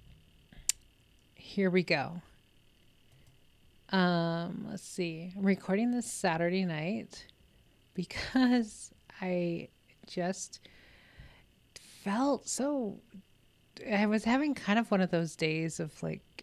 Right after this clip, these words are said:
I, I f-, went to bed feeling so ambitious. There were so many things I was gonna do today. Well, actually, one big thing I was gonna do today, and I didn't do it. I just was just not feeling it. I was kind of not, oh, I was just in a place.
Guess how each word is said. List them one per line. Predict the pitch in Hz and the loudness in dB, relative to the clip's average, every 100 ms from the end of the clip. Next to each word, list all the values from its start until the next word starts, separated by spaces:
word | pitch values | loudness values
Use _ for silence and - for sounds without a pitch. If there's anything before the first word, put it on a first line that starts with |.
| - | -2
I, | 202 | 0
I | 220 208 | 4 6
f-, | 202 - | 6 4
went | 196 196 240 262 | -8 4 4 6
to | 240 | 8
bed | 208 208 202 185 | 10 10 8 6
feeling | 190 185 | 2 2
so | 175 220 | 2 2
ambitious. | 226 214 190 - 196 185 | 4 4 4 2 0 0
There | - | -2
were | 160 | -4
so | - 220 | -2 2
many | 233 | 2
things | 208 208 196 | 2 2 4
I | |
was | 185 170 | 2 0
gonna | 180 | -2
do | 175 180 | 0 -2
today. | 165 202 | 0 2
Well, | 202 | 2
actually, | 196 220 - 170 | 4 0 2 0
one | 160 170 160 | 2 2 2
big | 170 165 | 0 0
thing | 165 147 | -4 -6
I | |
was | 147 | -6
gonna | - 147 | -8 -8
do | 151 | -8
today, | 151 - 143 156 - - - - - | -10 -8 -8 -8 -14 -14 -12 -12 2
and | 196 | 6
I | 196 | 6
didn't | 208 196 | 6 6
do | 190 220 | 6 4
it. | - - - | 2 -2 -6
I | 175 | -2
just | 170 175 175 | 0 0 0
was | 180 165 - | -4 -4 -6
just | 165 - - | -6 -6 -6
not | 156 151 - | -6 -6 -10
feeling | - 185 190 | -4 0 0
it. | 185 185 175 - - - - - | 0 0 -4 -10 -20 -20 -14 -8
I | |
was | 160 | -8
kind | - 180 | -4 -2
of | 160 147 - 156 | -2 -6 -8 -6
not, | 160 151 - _ - | -6 -8 -12 _ -4
oh, | 190 170 | 0 0
I | 156 160 | 0 -4
was | 160 | -4
just | 202 - | -6 -4
in | 185 | -4
a | 170 156 - | -2 -6 -10
place. | - - - - - | -10 -8 -8 -12 -4